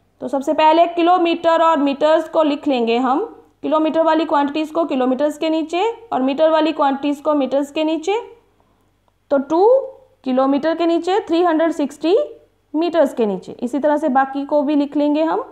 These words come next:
फ़ोर किलोमीटर, then टू हंड्रेड सेवेंटी मीटर, then टेन किलोमीटर, सिक्स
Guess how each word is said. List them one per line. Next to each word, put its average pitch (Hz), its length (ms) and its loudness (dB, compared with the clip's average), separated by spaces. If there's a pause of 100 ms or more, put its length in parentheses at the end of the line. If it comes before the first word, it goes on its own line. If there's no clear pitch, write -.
(540)
फ़ोर 285 380 4 (100)
किलोमीटर, 269 840 0
then 294 200 2 (100)
टू 330 280 2
हंड्रेड 285 240 2
सेवेंटी 240 560 -2
मीटर, 285 440 0
then 254 320 -2
टेन 269 280 0
किलोमीटर, 254 720 0
सिक्स - 460 -4